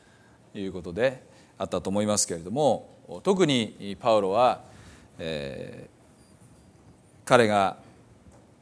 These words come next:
宣教をして始めた教会、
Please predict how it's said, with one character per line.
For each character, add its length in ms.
宣 280
教 200
を 60
し 120
て 560
始 280
め 100
た 460
教 240
会、 300